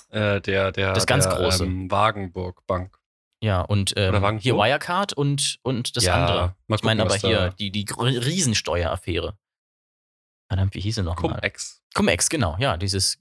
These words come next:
Speaker 2: dieses gute Cum-Ex.
Speaker 1: Ja.
Speaker 2: Ist nicht nochmal irgendwas Neues rausgekommen, weswegen man mal so langsam sagen könnte, oh,
Speaker 1: Ja,
Speaker 2: tritt
Speaker 1: doch,
Speaker 2: doch
Speaker 1: weil
Speaker 2: einfach mal ein
Speaker 1: ich hab
Speaker 2: Stückchen
Speaker 1: das,
Speaker 2: zurück.
Speaker 1: wie gesagt, ich hab wahrscheinlich genauso viel gelesen wie du, aber ich hab keine
Speaker 2: Mhm.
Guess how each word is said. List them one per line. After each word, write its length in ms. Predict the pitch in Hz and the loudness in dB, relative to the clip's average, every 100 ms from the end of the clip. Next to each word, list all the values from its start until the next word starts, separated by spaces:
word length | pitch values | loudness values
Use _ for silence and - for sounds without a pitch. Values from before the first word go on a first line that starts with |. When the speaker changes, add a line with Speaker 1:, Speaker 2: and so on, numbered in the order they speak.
| - | -8
Speaker 2:
dieses 200 | 107 - | -6 -4
gute 200 | 123 110 | -4 -4
Cum-Ex. 500 | 131 104 85 - - _ _ _ _ | -4 -4 -4 -4 -6 _ _ _ _
Speaker 1:
Ja. 100 | 113 | -6
Speaker 2:
Ist 60 | 101 | -4
nicht 100 | 139 | -2
nochmal 220 | 165 226 | 0 2
irgendwas 260 | 226 208 196 | 2 0 -2
Neues 280 | 196 190 - | -2 0 0
rausgekommen, 480 | 180 170 - 170 | 0 -2 -6 -4
weswegen 360 | 151 143 156 156 | -4 -2 -2 0
man 100 | 139 | 0
mal 140 | 135 127 | 0 0
so 100 | 131 | 0
langsam 360 | 120 147 147 | 0 -2 -2
sagen 260 | 135 139 139 | -2 -4 -4
könnte, 240 | 143 127 | -6 -6
oh, 340 | 135 65 76 - - _ _ _ _ | -8 -8 -8 -10 -20 _ _ _ _
Speaker 1:
Ja, 220 | - 165 165 | 2 4 4
Speaker 2:
tritt 120 | 277 | 4
Speaker 1:
doch, 80 | 277 | 6
Speaker 2:
doch 60 | |
Speaker 1:
weil 80 | 285 | 6
Speaker 2:
einfach 120 | 294 262 | 4 2
mal 80 | |
ein 60 | 247 | 2
Speaker 1:
ich 60 | - | 2
hab 0 | 330 330 | 2 2
Speaker 2:
Stückchen 60 | |
Speaker 1:
das, 100 | 165 | 2
Speaker 2:
zurück. 180 | 285 277 | 2 0
Speaker 1:
wie 80 | 165 180 | 0 2
gesagt, 220 | 170 131 | 4 2
ich 100 | 135 | 0
hab 100 | 151 | -2
wahrscheinlich 380 | 143 160 151 151 | 0 2 0 -2
genauso 380 | 151 147 156 147 | 0 2 2 -2
viel 180 | - | -6
gelesen 300 | 143 143 147 | -2 0 2
wie 80 | 139 | 0
du, 140 | 151 151 | 2 2
aber 100 | 120 | 2
ich 60 | |
hab 80 | 135 | 0
keine 140 | |
Speaker 2:
Mhm. 40 | 147 | 2